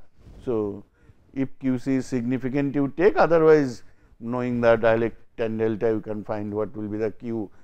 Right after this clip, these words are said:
of the rectangular cavity. So, you can make by choosing proper dielectric, you can make,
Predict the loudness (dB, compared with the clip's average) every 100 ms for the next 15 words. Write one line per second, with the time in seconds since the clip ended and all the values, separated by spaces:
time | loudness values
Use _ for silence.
0 | -20 _ -14 -10 -6 -4 -4 -8 -10 -12
1 | -10 -8 -8 -8 -8 -10 -16 -20 _ _
2 | _ _ -4 -2 -4 -12 -20 -10 -4 -2
3 | -2 -2 -4 -6 -10 -20 _ _ -6 -2
4 | -2 -2 -4 -2 -2 0 2 2 2 2
5 | 2 2 0 -2 -4 -2 -2 0 -2 -2
6 | -4